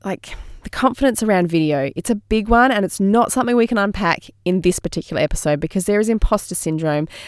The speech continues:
there is fear, there is, um, embarrassment, there is what do I say, there is not knowing the niche. There's a lot of stuff to unpack, but I wanna start with just saying the only way that you are gonna get confidence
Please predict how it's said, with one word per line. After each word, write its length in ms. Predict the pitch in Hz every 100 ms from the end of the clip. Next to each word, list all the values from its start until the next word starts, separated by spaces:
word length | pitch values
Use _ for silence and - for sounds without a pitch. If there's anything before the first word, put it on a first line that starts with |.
| -
there 120 | 208
is 140 | 220 -
fear, 680 | - - 233 226 185 160 -
there 360 | 190 202 202 -
is, 640 | 208 202 202 196 196 - -
um, 400 | 180 170 165 165 - -
embarrassment, 880 | 175 175 214 214 208 - 175 - 185
there 240 | 185 180
is 320 | - 190 175
what 140 | 185 208
do 120 | 208
I 100 | 196
say, 440 | - 220 202 185
there 140 | 175 175
is 120 | 175
not 180 | 202 -
knowing 300 | 208 202 202
the 80 |
niche. 460 | 196 214 208 175 - - - -
There's 160 | 196
a 60 | 185
lot 320 | 185 254 247
of 120 | 254
stuff 360 | - - 180 -
to 100 | 190
unpack, 640 | 165 160 185 269 - - _ _ _ - - _ _ _ _ -
but 100 | 208
I 60 |
wanna 180 | 208 226
start 480 | - - 175 151 160
with 220 | 214 196
just 520 | 247 254 - - -
saying 600 | - 214 196 185 185 180 _ _ _
the 120 | 214 -
only 220 | 262 294
way 220 | 247 220
that 160 | 208 -
you 120 | 202
are 60 |
gonna 180 | 196 196
get 200 | 190 -
confidence 840 | - - - - 147 - - -